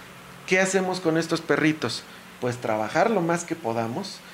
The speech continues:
y sobre todo también hacer diagnóstico, Lenis, porque si bien tenemos esta gran, gran, gran, gran ventaja de esa adenomihipófisis tan funcional, también muchas veces vamos a tener predisposiciones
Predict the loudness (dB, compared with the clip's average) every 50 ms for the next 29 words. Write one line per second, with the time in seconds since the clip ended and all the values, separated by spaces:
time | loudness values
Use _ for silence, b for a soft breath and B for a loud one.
0 | B B B B -2 -2 0 2 4 2 4 4 2 4 6 6 6 6 6 4
1 | 2 2 2 0 0 -2 -2 0 0 0 0 2 0 0 2 2 0 0 0 -2
2 | -6 -8 -2 0 0 0 0 -4 -6 -6 -4 0 0 0 0 2 0 0 0 0
3 | B B B B B B B -6 0 0 2 2 4 4 4 6 6 4 4 4
4 | 4 2 2 2 2 0 -2 0 2 2 4 4 6 4 2 2 -2 -8 -10 -8
5 | 0 2 2 4 4 4 4 4 2 0 -2 -2 0 2 2 4 2 2 2 2
6 | 4 4 4 4 4 4 4 4 4 2 2 2 0 0 0 2 2 2 2 0
7 | -2 0 0 0 -2 0 0 2 2 2 0 0 -2 -2 0 0 0 0 -2 -4
8 | -6 -6 -6 -8 B B B B B B 0 2 4 4 2 2 0 0 -2 0
9 | 0 -2 0 2 4 4 4 2 0 B B B B B B -14 0 2 2 2
10 | 2 2 4 4 4 4 4 2 2 2 0 0 2 0 0 0 0 -2 0 0
11 | 0 0 -2 -4 -4 -4 -4 -4 -4 -4 -2 -2 -2 -2 -2 -6 -6 -6 -6 -6
12 | -6 -8 -6 -4 -2 -2 -2 0 -2 -2 -2 -4